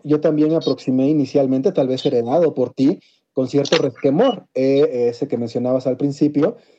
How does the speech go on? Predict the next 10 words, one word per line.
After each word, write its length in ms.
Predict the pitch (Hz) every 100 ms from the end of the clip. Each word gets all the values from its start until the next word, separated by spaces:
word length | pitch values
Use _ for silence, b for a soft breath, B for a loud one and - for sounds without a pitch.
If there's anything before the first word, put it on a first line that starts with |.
| b b
de 160 | - 123
que, 100 | 135
híjole, 420 | 143 185 160 113
qué 160 | - 135
labor 600 | 151 143 123 135 151 160
literaria 680 | 151 143 123 117 123 147 156
tan 220 | 120 110
pretenciosa 880 | 117 113 120 113 - 135 147 135 -
parece 320 | 110 113 131
ser. 240 | 147 139